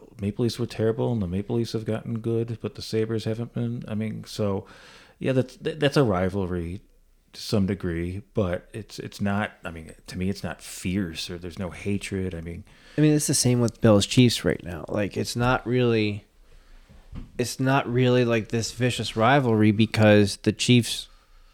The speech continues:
Speaker 2: the Chiefs always win in, in the postseason.
Speaker 1: Mm-hmm.
Speaker 2: They're two and oh in the postseason. Like, it's not a, it's not a real rivalry until the Bills win one of 'em.
Speaker 1: True.
Speaker 2: And, you know, and part of this is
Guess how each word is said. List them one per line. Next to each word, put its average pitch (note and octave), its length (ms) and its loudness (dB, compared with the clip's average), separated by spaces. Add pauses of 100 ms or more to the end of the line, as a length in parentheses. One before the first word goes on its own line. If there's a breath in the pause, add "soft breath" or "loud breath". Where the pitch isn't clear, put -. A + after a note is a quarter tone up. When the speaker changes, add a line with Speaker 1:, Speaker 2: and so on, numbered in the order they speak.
(140)
Speaker 2:
the A2+ 100 0
Chiefs B2+ 300 2
always A#2 340 6
win C3 200 6
in, G#2 220 0 (160)
in G2+ 160 -2
the G2+ 140 -2 (240)
postseason. - 460 -2 (360)
Speaker 1:
Mm-hmm. G#2+ 340 -4 (200)
Speaker 2:
They're B2 120 0
two A#2+ 200 2
and A#2 80 4
oh A2+ 140 2
in G2 80 0
the F2+ 60 -4
postseason. F#2+ 640 2
Like, E2 160 -6
it's G2 180 -6
not A#2+ 220 0
a, G#2 200 -2
it's G#2 180 -8
not A#2 200 0
a G#2+ 40 0
real G#2+ 200 0
rivalry G#2+ 500 2
until G2 220 -4
the F#2 80 -2
Bills G2 320 0
win A2 200 -2
one C2 120 -6
of - 140 -12
'em. - 160 -14 (180 soft breath)
Speaker 1:
True. F2 260 -10 (360 soft breath)
Speaker 2:
And, F3 100 4
you B2 60 6
know, G#2 100 4
and A#2+ 140 0
part D3 220 6
of A#2 80 2
this A#2 260 0
is G#2 480 0